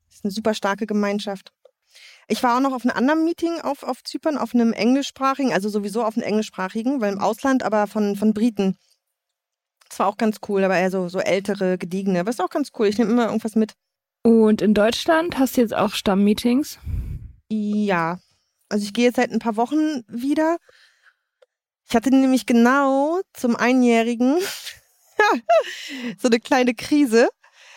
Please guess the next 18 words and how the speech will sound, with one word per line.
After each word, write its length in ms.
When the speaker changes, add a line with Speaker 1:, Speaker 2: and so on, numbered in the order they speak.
Speaker 1:
weil 100
ich 100
dachte, 360
okay, 440
im 80
ersten 420
Jahr 300
war 100
jetzt 200
alles 220
erlaubt. 640
So, 140
jetzt 240
bricht 200
das 140
zweite 340
Jahr 260
an. 240